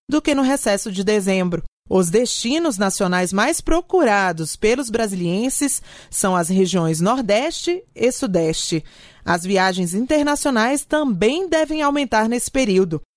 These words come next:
A previsão é de sessenta mil passageiros embarcando para outros países. Diante dessa estimativa, a administradora do Aeroporto de Brasília informou que vai reforçar as equipes de atendimento ao cliente,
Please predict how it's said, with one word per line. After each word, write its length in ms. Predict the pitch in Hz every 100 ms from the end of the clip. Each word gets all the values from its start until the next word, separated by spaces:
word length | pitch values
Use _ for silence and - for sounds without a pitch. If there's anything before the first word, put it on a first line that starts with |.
| -
A 100 | 160
previsão 640 | 196 180 247 190 208 240
é 60 | 226
de 160 | 202
sessenta 760 | 240 - 294 - - 277 285 185
mil 220 | 170 226
passageiros 880 | 233 196 - 165 156 196 220 165 - - - -
embarcando 680 | 233 254 240 - 202 220 240
para 320 | 233 226 220
outros 640 | 190 247 311 349 302 285
países. 680 | - 226 170 180 165 - - - - -
Diante 480 | 165 202 196 202 196
dessa 360 | 175 214 254
estimativa, 840 | 302 - 285 302 - 240 226 220 247 - - -
a 140 | -
administradora 880 | 254 294 349 320 277 208 180 254 247
do 80 | 185
Aeroporto 480 | 185 180 180 165 165
de 100 | 180
Brasília 540 | 226 247 175 220 240
informou 500 | 220 - 208 170 208
que 140 | 233 226
vai 240 | 208 233
reforçar 880 | 202 233 330 - 277 - 220 233 247
as 140 | 214
equipes 340 | 190 - 175 165
de 120 | 180
atendimento 560 | 180 180 180 170 165 185
ao 100 | 208
cliente, 520 | 277 285 226 247